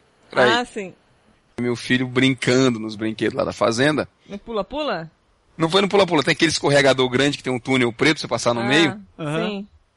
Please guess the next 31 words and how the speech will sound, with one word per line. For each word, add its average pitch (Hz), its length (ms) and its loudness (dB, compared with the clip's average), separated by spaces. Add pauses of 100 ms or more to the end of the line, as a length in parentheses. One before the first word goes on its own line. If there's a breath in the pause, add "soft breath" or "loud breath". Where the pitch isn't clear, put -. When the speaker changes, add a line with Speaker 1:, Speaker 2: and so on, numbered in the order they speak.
(120)
Speaker 1:
Ele, 147 220 4
em - 20 2
vez 147 160 4
de 131 80 -4
brincar 131 340 2
no, 123 160 -4
no 120 220 -4
túnel, 160 420 2
ele 123 80 -2
foi 123 140 -6
brincar 131 320 2
nos 147 160 -2
pneus 175 380 4
que - 40 -2
segura 147 320 0
o - 20 -4
túnel, 135 280 -4
que - 40 -16
é - 40 -20
aqueles 127 180 -2
pneuzão 135 480 0
de, 127 160 -4
de 120 100 -16
trator 123 400 0
Speaker 2:
De - 60 -8
Speaker 1:
gigante - 300 0
lá - 60 -4
que - 20 -10
Speaker 2:
trator. - 260 -2
Speaker 1:
tem 240 100 -2
lá. 120 200 -2